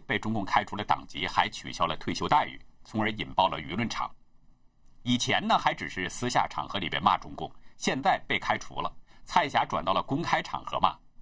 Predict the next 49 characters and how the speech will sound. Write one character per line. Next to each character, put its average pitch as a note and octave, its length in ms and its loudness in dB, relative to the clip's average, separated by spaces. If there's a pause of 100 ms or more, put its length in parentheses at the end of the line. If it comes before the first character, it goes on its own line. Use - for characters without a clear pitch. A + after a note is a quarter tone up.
而 C3 140 2
且 - 140 -4
他 A2 160 2
还 A2 80 2
透 G#2+ 240 -2
露 E2+ 140 -4
了 E2 80 0
外 G2+ 160 2
界 D2+ 200 -6 (220)
所 - 220 -6
不 - 180 -2
知 - 180 0
道 A2 240 4
的 - 120 -12
内 B2 240 -4
幕。 B2 180 -6 (1400)
昨 F3+ 140 2
天， G#3 280 2
中 G#3 120 0
共 G#3 100 2
中 G3+ 100 2
央 G3 140 4
党 F2 180 2
校 - 200 4
通 A2+ 180 -2
告 A2 180 6
说， F#2 220 -2
将 A2 220 2
蔡 - 180 2
霞 E2+ 160 4
开 - 160 0
除 B2 140 -6
党 D#2+ 180 4
籍， F2+ 320 0
取 D#2+ 180 -6
消 - 220 2
退 - 180 -4
休 D#2+ 140 -2
待 B2+ 200 4
遇。 A#1 140 -16 (400)
通 D#3+ 140 0
告 F#3+ 160 6
说 F#2 160 -4
呢， D#2 100 -2
蔡 A2+ 200 2
霞 G2+ 100 0
的 G2+ 80 -2
言 D2 180 2
论 A2 160 0